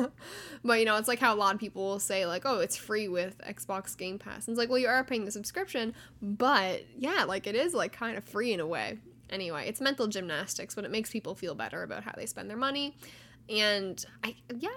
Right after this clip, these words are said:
I think this could definitely be worth it. So I'm really looking forward to hearing more about it. So next up, uh, Kotaku released an article yesterday, um, at the time I'm recording this,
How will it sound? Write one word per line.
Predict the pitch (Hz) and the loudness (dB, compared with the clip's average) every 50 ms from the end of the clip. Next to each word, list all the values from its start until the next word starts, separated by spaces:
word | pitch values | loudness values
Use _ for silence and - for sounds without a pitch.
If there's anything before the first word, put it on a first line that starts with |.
| 494 | 0
I | 262 190 92 - - 262 | 0 2 2 2 2 0
think | - 311 302 - | 0 -2 -4 -2
this | 320 302 - | -2 -2 -2
could | - 277 | -2 0
definitely | 247 233 233 226 247 - | 0 -2 -2 -2 -4 -4
be | 226 233 226 | -2 -2 -2
worth | 202 196 196 202 - | -2 -2 -2 -2 -4
it. | 190 185 185 - - - | -4 -4 -6 -6 -6 -4
So | - - 208 190 190 185 180 - - | -4 -2 -2 -2 -2 -2 -4 -4 -4
I'm | - 196 208 | -4 -4 -2
really | 214 214 214 | -2 -2 -2
looking | 202 202 202 208 202 202 | -2 -4 -4 -6 -6 -6
forward | 202 196 190 - | -6 -6 -8 -8
to | - | -8
hearing | 208 196 208 | -10 -8 -6
more | 220 254 294 349 | -6 -6 -4 -4
about | 262 202 185 180 | -2 -2 -2 -2
it. | 175 180 - - - - - - - - - - - - - - - | -4 -6 -8 -10 -16 -20 -20 -20 -20 -20 -20 -20 -20 -20 -16 -6 -2
So | - - 277 | 2 2 2
next | 269 339 440 - - - | 2 2 0 -2 -2 0
up, | 180 156 - - - - - - - - - - - - | 0 0 0 -4 -12 -20 -20 -20 -20 -20 -20 -12 -4 0
uh, | 208 208 190 - | 2 2 2 2
Kotaku | - - 269 269 - 285 285 302 - 415 403 403 349 | 0 -2 -2 0 2 2 2 2 4 4 4 4 4
released | 285 277 254 233 220 220 226 240 247 - - - - - - | 4 4 4 4 2 0 -2 -2 -2 -4 -4 -6 -4 -4 -4
an | - 226 - - - | -4 -4 -4 -4 -2
article | 196 202 202 202 208 214 - 196 190 196 | -2 0 0 -2 -4 -6 -6 -4 -4 -4
yesterday, | 208 196 190 214 220 - - - - - - - - - - - - - - - - - - - - | -2 -4 -6 -6 -4 -4 -4 -4 -6 -8 -8 -8 -8 -8 -8 -10 -10 -14 -20 -20 -20 -20 -20 -14 -4
um, | - 202 202 196 190 190 185 185 175 170 139 90 - - - - - - | 0 2 4 4 4 2 0 -2 -4 -6 -8 -8 -10 -12 -16 -18 -10 -6
at | - 202 190 | -4 -4 -2
the | 220 | -4
time | 208 202 180 175 175 | -4 -4 -4 -4 -6
I'm | 170 185 | -6 -6
recording | 185 208 - 214 190 190 190 190 | -8 -8 -8 -8 -8 -8 -8 -8
this, | 185 190 214 226 - - | -8 -8 -6 -4 -4 -4